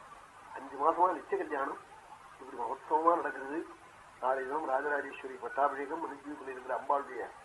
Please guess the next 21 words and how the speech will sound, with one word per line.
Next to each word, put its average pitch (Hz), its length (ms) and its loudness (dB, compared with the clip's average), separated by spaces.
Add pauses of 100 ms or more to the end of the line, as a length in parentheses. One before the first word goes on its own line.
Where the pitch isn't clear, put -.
(320)
மகிமையை 143 380 -8
வர்ணிக்க 139 340 -8
போறார், 151 240 0 (600)
அம்பாளுடைய 139 420 0
ஸ்வரூபத்தை 143 480 -8 (240)
வர்ணிக்க 143 360 -8
போறார். 139 260 2 (560)
அப்படிப்பட்ட - 340 -8
புண்ணியமான 139 500 -2
தினம், 160 240 -4
காயத்ரியினுடைய 147 680 -4
மகிமையெல்லாம் 151 500 -4
நாளைக்கு 147 260 -2
சொல்ல 143 200 0
போறாள். 147 260 0 (720)
சுவாசினர்ச்சன 170 920 2 (120)
பிரீதாயி 165 520 4 (140)
நமக. 175 240 4 (640)
சுமங்கலிகளை 175 640 2
அர்ச்சனம் 180 320 0
பண்ணினா 180 260 2